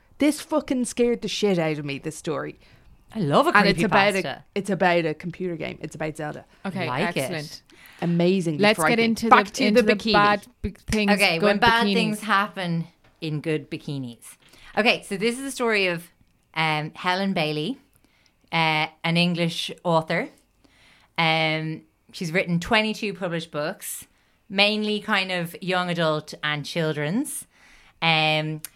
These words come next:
Speaker 2: before she, so this, um, story, I kind of,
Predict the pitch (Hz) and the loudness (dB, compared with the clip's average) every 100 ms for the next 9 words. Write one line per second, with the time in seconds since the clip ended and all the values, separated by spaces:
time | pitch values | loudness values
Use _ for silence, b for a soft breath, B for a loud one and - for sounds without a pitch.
0 | B _ 190 170 233 240 226 - 214 190 | B _ -8 -2 4 6 4 0 -6 -4
1 | 185 175 170 - 240 214 170 233 277 - | -4 -6 -6 0 4 4 2 -2 -2 -4
2 | - - - _ _ _ - 196 175 160 | -10 -12 -16 _ _ _ -2 0 0 0
3 | 160 151 151 - B B B _ - - | -4 -6 -10 -14 B B B _ -10 -2
4 | 170 151 135 131 - _ _ _ _ _ | -2 -2 -6 -10 -16 _ _ _ _ _
5 | _ _ _ _ _ _ _ _ _ _ | _ _ _ _ _ _ _ _ _ _
6 | _ - 202 - 240 254 302 311 320 277 | _ -4 -2 0 2 2 2 0 -2 -4
7 | - | -12